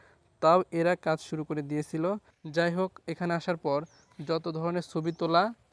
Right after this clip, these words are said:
সেগুলোর জন্য আমি প্রস্তুতি নিচ্ছিলাম। কিন্তু হঠাৎ করে শুনি যে এখন পর্যন্ত মোটর পাঠানো হয়নি। আমরা এর আগেই মোটরের জন্য অর্ডার দিয়ে রাখছিলাম এবং টাকাও দিছিলাম, কিন্তু তারা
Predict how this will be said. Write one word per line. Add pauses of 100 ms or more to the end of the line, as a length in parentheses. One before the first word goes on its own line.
(160)
সেগুলোর
জন্য
আমি
প্রস্তুতি
নিচ্ছিলাম। (420)
কিন্তু (180)
হঠাৎ (160)
করে (100)
শুনি (600)
যে
এখন
পর্যন্ত (600)
মোটর
পাঠানো
হয়নি। (380)
আমরা
এর
আগেই
মোটরের
জন্য
অর্ডার
দিয়ে
রাখছিলাম (300)
এবং
টাকাও
দিছিলাম, (100)
কিন্তু
তারা